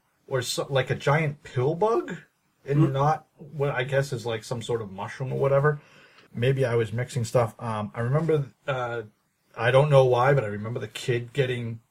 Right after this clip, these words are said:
Speaker 1: when, when, uh, when Zami, uh, gets captured by the slavers. I remember he, she, it cutting the guy's face and then him giving a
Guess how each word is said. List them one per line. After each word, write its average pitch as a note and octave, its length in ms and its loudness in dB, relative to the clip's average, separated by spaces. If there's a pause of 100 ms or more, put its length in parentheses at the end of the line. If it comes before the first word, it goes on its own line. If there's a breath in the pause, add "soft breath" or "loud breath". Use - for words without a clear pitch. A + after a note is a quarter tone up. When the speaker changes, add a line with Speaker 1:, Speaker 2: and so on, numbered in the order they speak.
(140)
Speaker 1:
when, A#2+ 280 -8
when, A2+ 460 -10
uh, G2+ 360 -12 (120)
when G#2+ 220 -10
Zami, B2 600 -4 (100)
uh, A#2 260 -8
gets A#2 200 -4
captured A2+ 540 -6
by A2 200 -6
the G#2 80 -12
slavers. B2+ 800 -2 (280)
I C3+ 100 -2
remember C3 580 2 (300)
he, C3 360 -4
she, A#2 280 -8 (100)
it C3 220 -4 (180)
cutting C3+ 640 4
the C#3 80 -4
guy's B2 320 2
face B2+ 420 4
and B2 80 -6
then A#2+ 140 -6
him G#2+ 200 -6 (140)
giving C3+ 220 2
a A#2 100 -6